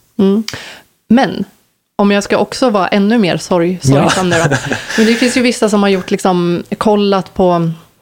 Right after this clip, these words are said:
Speaker 1: liksom, förr i tiden så gjorde man ju, eh, väldigt mycket inventeringar av landskapet. Staten skulle hålla koll på
Speaker 2: Mm.
Speaker 1: vad som fanns ute på de olika gårdarna.
Speaker 2: Mm.
Speaker 1: Och man skulle, liksom, begära in rätt skatt och sådär.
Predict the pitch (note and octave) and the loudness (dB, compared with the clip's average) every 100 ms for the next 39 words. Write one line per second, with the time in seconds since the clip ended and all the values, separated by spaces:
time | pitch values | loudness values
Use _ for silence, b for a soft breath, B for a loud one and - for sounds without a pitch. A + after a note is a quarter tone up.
0 | _ _ _ _ _ - - G#3+ - - | _ _ _ _ _ -16 -10 -6 -6 -2
1 | F3+ - E3+ - A#3+ A3 G#3+ G3+ F3 E3 | -2 0 0 0 0 2 0 0 0 2
2 | F3 E3 E3+ D#3+ D#3+ D3+ - D#3+ B B | 2 2 2 0 2 0 0 -4 B B
3 | - - C#4 - E3+ F3 F#3 - F3 F#3+ | -20 -20 -14 -2 0 0 -4 -6 -2 0
4 | F3+ F#3+ E3+ E3 D#3+ - F#3 F#3 F3 A3 | 0 0 0 0 0 2 2 2 2 2
5 | G3 F3+ F3 E3+ F#3+ F3+ E3 - G3 F3 | 2 0 0 0 0 0 -4 -2 -2 -2
6 | - E3 - - E3 D#3+ - F#3+ - E3+ | -4 -6 -6 -4 -4 -4 -4 -4 -2 -2
7 | E3 D3+ - - - - - - - B | -2 -2 -4 -4 -4 -6 -6 -6 -4 B
8 | G2+ A#2 B B - D#3+ - E3+ E3 D#3+ | 0 0 B B -2 -2 -2 -4 -2 -4
9 | - E3+ D#3+ D#3+ E3 E3 D#3+ E3 E3+ E3 | -4 -2 -2 0 0 0 0 -2 0 0
10 | E3 D#3 D#3+ E3 B A2+ G#2 B B - | 0 -2 -2 -6 B 0 0 B B -2
11 | D#3+ E3+ - D#3 D3 - D3+ E3 D#3+ E3 | 0 0 0 -2 -2 -2 -4 0 0 0
12 | - F#3+ D#3 - - - - - - - | 0 -2 -4 -6 -10 -10 -10 -6 -4 -2
13 | - - E3 | -2 -4 -8